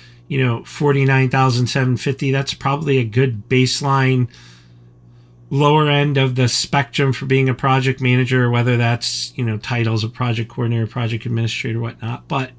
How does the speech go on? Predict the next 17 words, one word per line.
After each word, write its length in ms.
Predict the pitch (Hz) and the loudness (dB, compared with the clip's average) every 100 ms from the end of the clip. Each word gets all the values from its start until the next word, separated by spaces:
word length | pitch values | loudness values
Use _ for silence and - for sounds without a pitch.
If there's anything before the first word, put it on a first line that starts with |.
| - | -8
in, 220 | 131 135 | -4 -4
on 200 | 131 135 | -4 -2
the 120 | 131 | 0
upside, 640 | 151 202 - 202 196 196 185 - - - - - - - - - - | 0 0 0 2 4 2 0 -12 -20 -20 -20 -20 -20 -20 -20 -20 -10
again, 380 | 143 139 175 165 | -6 2 4 4
it, 120 | 165 - | 2 -2
it's 200 | 151 - | -6 -2
got, 240 | 185 185 | -2 -2
you 160 | 190 170 | 0 2
know, 180 | 170 175 | 2 2
another 400 | 160 156 160 160 | 0 2 2 2
big 240 | 160 143 | 0 -4
factor 440 | - 165 160 - | -4 -4 -4 -2
is 160 | 139 117 | -2 -2
where 200 | 127 139 | 0 0
you 200 | 139 135 | 2 0
live. 440 | 131 139 104 92 | 0 0 -2 -6